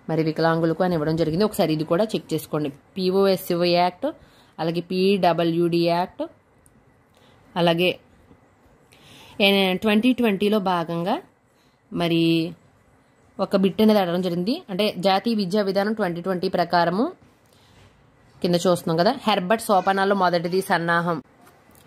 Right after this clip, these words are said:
అలాగే మెథడాలజీ, మెథడాలజీ పరంగా ఇచ్చిన కొన్ని బిట్స్ చూసినట్లయితే హెర్బర్ట్ సోపానాల్లో మొదటిది సన్నాహము. అలాగే జాతీయ విద్యా విధానం ట్వంటీ ట్వంటీ ప్రకారము,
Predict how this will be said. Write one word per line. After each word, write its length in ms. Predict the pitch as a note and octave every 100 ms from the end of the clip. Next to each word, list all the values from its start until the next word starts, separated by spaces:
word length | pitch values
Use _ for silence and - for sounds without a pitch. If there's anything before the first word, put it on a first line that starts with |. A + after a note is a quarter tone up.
| - - - - - -
అలాగే 140 | F#3+ G#3
మెథడాలజీ, 880 | G3+ F3 F#3+ G3 G#3 G3+ G3 G3
మెథడాలజీ 640 | - F3+ E3 F3 F3 F3 F#3
పరంగా 300 | F#3 F3+ E3+
ఇచ్చిన 200 | E3+ F3+
కొన్ని 200 | E3+ E3
బిట్స్ 240 | D3+ -
చూసినట్లయితే 500 | D#3 D#3+ D3+ D3+ A#3 C#4+ - - -
హెర్బర్ట్ 340 | G#3 G3+ A#3
సోపానాల్లో 500 | G#3+ G3 G3 G3 G3
మొదటిది 480 | G3+ D#3+ D3+ D#3 D#3+ - - -
సన్నాహము. 600 | E3 D3+ D3+ D#3+ E3 B3+ - - -
అలాగే 180 | F#3 G3+
జాతీయ 380 | G3+ G3+ G#3 A3
విద్యా 220 | G3 G3
విధానం 240 | F#3 G3
ట్వంటీ 260 | G#3+ F#3+ F3
ట్వంటీ 280 | F#3+ F3 F#3
ప్రకారము, 800 | F3+ F3 F3+ F3 G3 A3 F#3